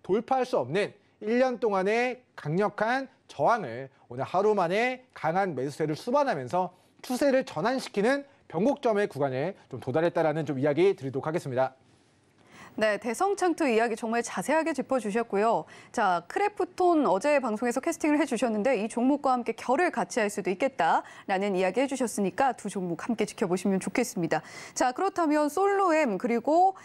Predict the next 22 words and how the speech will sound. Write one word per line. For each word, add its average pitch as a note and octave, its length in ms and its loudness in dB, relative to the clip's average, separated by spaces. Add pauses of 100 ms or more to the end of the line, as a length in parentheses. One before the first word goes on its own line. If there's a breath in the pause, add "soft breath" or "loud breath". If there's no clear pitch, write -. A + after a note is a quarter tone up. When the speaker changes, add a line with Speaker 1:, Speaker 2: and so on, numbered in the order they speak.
Speaker 2:
씨아이에스는 G4 680 2
어떻게 G#3+ 280 0
보면 D4 260 2
좋을지 C#4+ 360 0
좀 B3 120 2
간단하게 C#4+ 400 2
들어볼까요? G3+ 640 0 (180)
Speaker 1:
네, C#3+ 160 2
이제 D3 160 2
전자기기 B3+ 920 0 (300)
연구를 D#3+ 800 2 (120)
개-, D3 240 -2
개발하고 F3+ 680 2
제품을 A3+ 520 0
개발해서 F#3+ 760 2
이제 D3+ 340 0
납품하는 G#3+ 460 0
업체라고 E3+ 400 0
보시면 D3+ 300 -4
좋을 C#3+ 160 -2
것 F#3+ 80 0
같습니다. D3+ 440 0